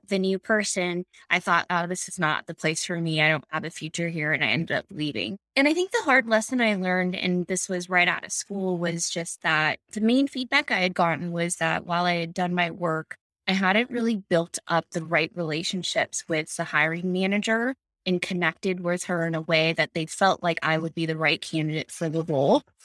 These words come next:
A lot of that had to do with basic things like how you dressed for work, how you engaged and communicated, how you showed up. And it just really taught me that it's really important that you execute against your job,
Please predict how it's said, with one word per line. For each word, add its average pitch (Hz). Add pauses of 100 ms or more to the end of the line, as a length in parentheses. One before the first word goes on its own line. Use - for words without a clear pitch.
(760)
A 180
lot 180
of 196
that 196
had 185
to 202
do 185
with 175 (640)
basic 233
things 214
like 175 (220)
how 143
you 170
dressed -
for 208
work, - (340)
how 165
you 208
engaged 208
and 220
communicated, 190
how 185
you 175
showed 170
up. 139 (480)
And 233
it 233 (140)
just 262
really 226
taught 180
me 175
that 151 (100)
it's 185
really 226
important 180
that 165
you 156
execute 170
against 147
your -
job, 156